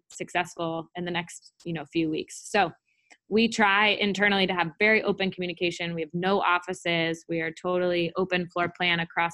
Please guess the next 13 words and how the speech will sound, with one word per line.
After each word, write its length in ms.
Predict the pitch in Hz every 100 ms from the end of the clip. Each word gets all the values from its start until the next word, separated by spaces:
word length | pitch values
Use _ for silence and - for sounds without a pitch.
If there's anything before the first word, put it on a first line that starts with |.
| -
all 160 | 170 170
of 100 | 170
our 100 | 165
partnering 460 | - 175 180 170 170
organizations 720 | 165 170 160 170 160 170 160
here. 280 | 170 165 160
We 100 | 160
have 80 |
about 140 | 156 - -
fifty 280 | 185 180 170
people 320 | 170 170 170
in 140 | 165 160
this 340 | 160 - -